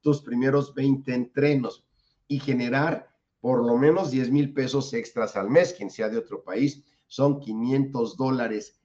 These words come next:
extras al mes y lo puedes hacer en los primeros treinta días. ¿A quién le gustaría ganar diez mil pesos o quinientos dólares extras al mes? No veo sus manos, pero yo levanto las mías, ¿verdad? A mí me gustaría.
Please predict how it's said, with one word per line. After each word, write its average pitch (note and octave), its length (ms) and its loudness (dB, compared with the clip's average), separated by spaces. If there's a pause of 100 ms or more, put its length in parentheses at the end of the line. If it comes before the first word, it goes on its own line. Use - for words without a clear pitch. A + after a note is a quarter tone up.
(180)
extras A#2+ 460 -6
al F#2+ 160 -6
mes A#2 300 -6 (220)
y B2 80 -4
lo A#2+ 180 0
puedes D3 220 4
hacer C#3 280 2
en C#3 100 6
los B2 160 0
primeros A#2+ 500 -4
treinta A#2+ 380 -4
días. D3+ 360 -2 (480)
¿A A2 240 2
quién B2+ 300 0
le C#3+ 100 6
gustaría C#3 560 4
ganar B2+ 520 -2 (100)
diez A2+ 340 -4
mil C3 200 0
pesos C3 320 -2
o A#2+ 100 -4
quinientos A2 440 -8
dólares A2+ 380 -2
extras G#2+ 400 -8
al A2+ 180 -2
mes? C#3 300 -2 (300)
No A2 180 0
veo B2 120 -2
sus A#2 200 -8
manos, D3+ 360 4
pero G2+ 140 -2
yo A#2 140 0
levanto C3+ 440 2
las A#2 220 -2
mías, A#2+ 300 -4
¿verdad? A2+ 300 -2
A G2 100 -4
mí B2 80 0
me C3+ 140 4
gustaría. F2 540 -10